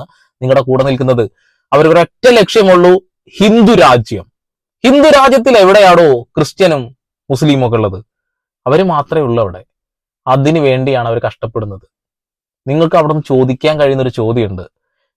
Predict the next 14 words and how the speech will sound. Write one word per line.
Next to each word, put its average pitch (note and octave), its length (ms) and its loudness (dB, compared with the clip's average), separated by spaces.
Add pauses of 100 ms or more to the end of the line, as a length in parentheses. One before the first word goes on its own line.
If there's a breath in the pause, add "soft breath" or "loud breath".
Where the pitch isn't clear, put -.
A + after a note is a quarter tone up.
ഞങ്ങളുടെ C#3+ 240 0
കൂടെ D3 200 0
നിൽക്കുന്നതിൽ C3+ 680 -2 (240)
ഞങ്ങൾക്ക് A#2 180 -6
സന്തോഷം A#2 500 -4
മാത്രമേ G#2+ 280 -6
ഉള്ളൂ. G2 200 -10
പക്ഷേ B2+ 320 -4 (420)
നിങ്ങൾ C3+ 360 -2 (640)
മണിപ്പൂരിൽ D3 600 -2
എന്ത് G#2 160 -8
ചെയ്തു? G2 320 -16 (960)
അടുത്ത E3+ 400 2
നിമിഷം D3+ 480 -2